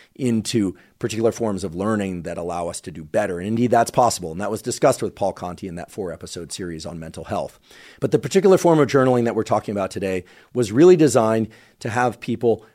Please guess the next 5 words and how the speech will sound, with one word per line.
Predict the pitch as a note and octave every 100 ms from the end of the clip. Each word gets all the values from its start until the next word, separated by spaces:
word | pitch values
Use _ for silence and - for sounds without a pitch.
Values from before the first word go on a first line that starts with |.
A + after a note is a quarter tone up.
| _
focus | - - F#3 G#3 A#2 - -
on | G2+ F#2+
those | F#2+ F#2
difficult | G#2 G2+ F#2 F2
experiences. | D#2 - F2 F2 - F2+